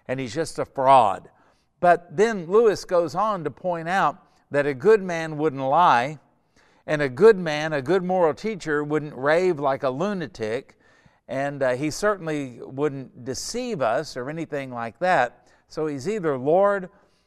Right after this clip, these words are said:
liar, or he's a lunatic. You really don't have any other options for that, Lord,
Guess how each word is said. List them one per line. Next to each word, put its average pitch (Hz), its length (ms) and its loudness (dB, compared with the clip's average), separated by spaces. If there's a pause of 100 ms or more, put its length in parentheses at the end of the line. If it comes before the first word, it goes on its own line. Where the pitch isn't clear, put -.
(180)
liar, 175 640 2
or 147 280 0
he's 151 240 -4
a 143 80 0
lunatic. 135 760 -6
You 139 80 -8
really 208 300 2
don't 175 220 -6
have 156 340 -6
any 175 340 -10
other 147 320 0
options 151 560 0
for 117 140 -8
that, 101 260 -6
Lord, 175 400 2